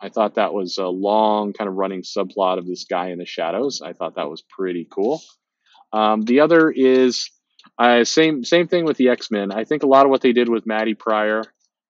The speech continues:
kind of right after, and it was tied into Sinister as well. But, uh, what they did with her prior to Inferno of the slow corruption, uh, the abandonment by Cyclops, how the baby kind of vanished out of the picture, and then her descent into evil.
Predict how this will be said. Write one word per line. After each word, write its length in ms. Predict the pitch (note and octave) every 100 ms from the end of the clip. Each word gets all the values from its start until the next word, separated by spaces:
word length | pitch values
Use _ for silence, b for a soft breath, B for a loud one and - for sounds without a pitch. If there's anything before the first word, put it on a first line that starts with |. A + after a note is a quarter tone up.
| -
kind 100 | A2+
of 80 |
right 220 | G2+ G#2 G#2
after, 520 | G#2+ - C3+ C#3 -
and 100 | C#3
it 40 |
was 200 | A3 F#3+
tied 220 | - A#2+ F#2+
into 180 | F2
Sinister 440 | E2+ F#2 E2 - D#2+
as 100 | D2
well. 320 | D2 C2+ - _ B B B B
But, 300 | A2+ A2+ -
uh, 160 | A2 G2+
what 160 | A2 A#2+
they 120 | C3+
did 180 | D3+ C#3+
with 160 | B2+
her 400 | C3+ B2+ B2 A#2+
prior 320 | - B2+ A#2+
to 140 | A2 A2+
Inferno 560 | G2 A#2 A2 F#2 D#2+
of 100 | F2
the 120 | G2 F#2+
slow 320 | - A2+ G#2+
corruption, 640 | - G#2+ - A2+ G#2 G2+ _ b b b -
uh, 260 | F#2+ G2
the 200 | F#2 G2
abandonment 640 | G2+ A2 A2+ G#2+ G#2+ G#2 G2+
by 140 | G2
Cyclops, 760 | F#2 A#2 A2 - A2+ A2+ A2 -
how 120 | G#2
the 60 | G2
baby 520 | G2 A2 G#2 G#2 G2 _ _ _ _ -
kind 120 | A2
of 60 | G#2
vanished 320 | G#2+ G#2+ -
out 140 | A2+
of 80 | G#2
the 40 | -
picture, 520 | A#2 - A2+ A2 G#2+
and 100 | F#2
then 120 | F2+
her 240 | A2+ A2
descent 480 | G#2 G#2+ - G#2+ -
into 180 | G#2+ G2+
evil. 440 | A2 G#2+ G#2 G2